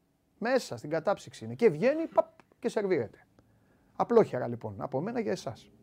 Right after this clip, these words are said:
Γιατί χαλάτε το στόμα σας και προκαλείτε. Πέρα όμως από αυτά. Πέρα από αυτό το πράγμα.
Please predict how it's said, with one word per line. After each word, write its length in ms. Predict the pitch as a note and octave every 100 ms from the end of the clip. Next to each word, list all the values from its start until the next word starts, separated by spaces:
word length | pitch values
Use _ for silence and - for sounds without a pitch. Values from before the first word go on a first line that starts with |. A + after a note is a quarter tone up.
| _ _
Γιατί 200 | D#3 D#3+
χαλάτε 340 | - E3+ F#3 F#3
το 100 | D3
στόμα 240 | C#3+ G#2+
σας 260 | - _ _ _ _ _
και 120 | D#3+
προκαλείτε. 440 | D#3+ D3 C#3 B2 - _ - - -
Πέρα 180 | - G3+
όμως 160 | D3 -
από 120 | A2+
αυτά. 220 | - - _ - - _ _ - - - - - _ _ _ _ _ _ _ _
Πέρα 220 | F3+ E3+
από 140 | D3 A2
αυτό 140 | -
το 100 | B2
πράγμα. 440 | A2+ A#2+ G#2+ G#2